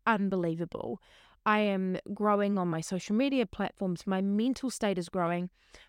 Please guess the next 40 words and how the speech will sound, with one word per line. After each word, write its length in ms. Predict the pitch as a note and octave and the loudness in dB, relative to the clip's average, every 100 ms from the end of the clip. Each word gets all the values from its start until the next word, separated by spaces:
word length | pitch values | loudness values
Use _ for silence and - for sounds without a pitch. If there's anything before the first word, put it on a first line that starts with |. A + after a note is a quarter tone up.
| - | -2
My 400 | G#3 G3+ G3+ G3+ | 2 2 0 -2
appreciation 600 | - - A#3 C4+ A#3 B3+ | -4 -4 0 0 2 0
for 140 | F#3+ G#3 | -2 0
my 140 | G3+ | -2
body 360 | F3+ A3 C4 C#4 | 0 0 2 2
is 140 | G#3 | 0
growing. 480 | - F3 E3+ E3+ F3+ - - - - | 0 -2 0 -2 -6 -12 -20 -20 -6
My 160 | G#3+ C4+ | 2 2
appreciation 560 | D#4 D#4 E4 D4+ - C4+ | 2 0 2 2 2 0
for 140 | B3+ | 2
my 120 | A#3+ | 0
personality 800 | - A3 - G#3 A3+ C4 G#3 F3+ | 0 -2 0 2 4 4 2 0
and 120 | F3 | 0
who 180 | D#3+ G#3 | -2 0
I 100 | F#3+ - | 0 0
am 260 | G#3 D4 | 2 2
is 120 | C4+ | 0
totally 380 | - G3 F#3+ F3 | -2 -2 0 -2
growing. 440 | - E3 D#3+ E3 F3 | -2 -2 0 0 0
And 100 | F#3+ | -2
I 60 | |
just 240 | F#3 F#3+ - | -2 -4 -4
think 280 | G#3+ F#3+ - - - - - _ | -4 -4 -10 -20 -20 -20 -20 _
I 180 | G#3 A3 | 2 4
wouldn't 380 | A#3 B3+ A#3 - | 4 2 0 0
be 240 | G#3 G#3 | 0 2
here 280 | G#3 G3+ F#3+ | 2 2 2
in 180 | F#3 F#3+ | 2 0
this 160 | F#3+ - | -2 -2
position 420 | F#3+ G3 - F#3 | -4 -2 -2 -4
if 120 | F#3+ | -4
it 80 | - | -6
was 180 | G3+ F#3+ | -4 0
not 200 | F#3+ - | -2 -4
for 120 | - - | -12 -6
every 460 | G#3 F3+ G3 F#3 - | -4 -4 -4 -4 -6
single 800 | - - G#3 F#3 F3+ F3 E3+ - | -12 -6 -2 0 2 0 0 -4
one 360 | F3+ F3 E3+ E3 | -4 0 0 0
of 280 | F3+ E3+ F3+ | -2 -4 -2
you 320 | F3 D#3+ | 0 0